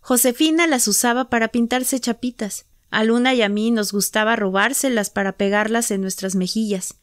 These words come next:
¡Qué feliz descubrimiento! Ese de las chapas de muñeca. Cada que me daba permiso, mi madre iba a casa de Luna.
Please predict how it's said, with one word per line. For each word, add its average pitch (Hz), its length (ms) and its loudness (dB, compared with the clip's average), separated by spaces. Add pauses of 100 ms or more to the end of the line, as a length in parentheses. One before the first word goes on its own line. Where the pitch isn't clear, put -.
¡Qué 240 140 2
feliz 233 360 0
descubrimiento! 202 840 -2 (200)
Ese 240 420 2 (160)
de 214 160 -2
las 202 220 -2
chapas 233 320 -2
de 208 100 0
muñeca. 190 540 -4 (400)
Cada 349 240 4
que 339 140 0
me 226 120 2
daba 240 300 2
permiso, 240 720 0
mi 226 160 2
madre 220 500 0 (140)
iba 262 320 2
a 226 80 -4
casa 214 340 -2
de 196 120 0
Luna. 180 440 -4